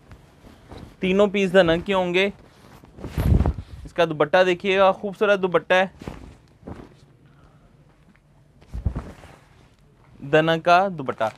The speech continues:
तीनों piece, trouser भी धनक है, दुपट्टा भी धनक है, shirt भी धनक की है। और next design देखिएगा, सना सफ़ी नाज का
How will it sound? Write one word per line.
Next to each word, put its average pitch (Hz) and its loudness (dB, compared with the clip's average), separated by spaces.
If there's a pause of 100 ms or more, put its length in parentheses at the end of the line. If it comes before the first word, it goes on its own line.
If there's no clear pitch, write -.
(580)
तीनों 220 4
piece, 214 -4 (160)
trouser 185 4
भी 202 -4
धनक 185 2
है, 190 4 (1000)
दुपट्टा 156 2
भी 156 0
धनक 131 -2
है, 143 -2
shirt 135 -4
भी 127 -8
धनक 113 -6
की 127 -10
है। 131 0
और 135 0
next 147 -4
design 160 -2
देखिएगा, 156 -4
सना 156 -4
सफ़ी 160 -4
नाज 147 0
का 170 2